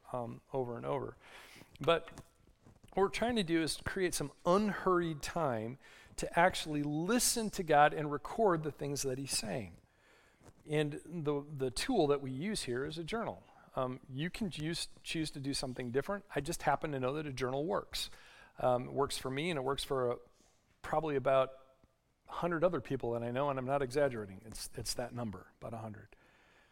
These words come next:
And this is how a disciple begins to love God, is spending time listening and recording the things that they hear so that you've got a reference to it. So now the question,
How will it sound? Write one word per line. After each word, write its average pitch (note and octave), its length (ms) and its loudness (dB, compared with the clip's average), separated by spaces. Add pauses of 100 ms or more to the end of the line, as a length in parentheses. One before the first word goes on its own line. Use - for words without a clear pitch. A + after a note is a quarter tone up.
(960)
And C#3 100 -2
this D#3 140 4
is G3+ 100 2
how F3 280 8
a E3 100 2
disciple D#3 400 0
begins D#3 1000 2
to - 140 -4
love D3 320 4
God, D3+ 440 4
is A#2+ 80 -6
spending D3 640 -2
time B2+ 480 -4 (240)
listening C#3 500 -2
and D3+ 120 -6
recording B2 500 -6
the D3+ 100 -8
things A2+ 280 -10
that B2+ 120 -6
they C3 120 -4
hear D3+ 320 -4 (160)
so - 160 -4
that A#2 120 -8
you've A#2+ 180 -10
got A2+ 160 -4
a A#2 40 -4
reference B2 440 -6
to G#2+ 100 -10
it. F2+ 120 -16 (1300)
So F#3 120 -2
now A3+ 140 8
the A#3 80 2
question, D3 600 -2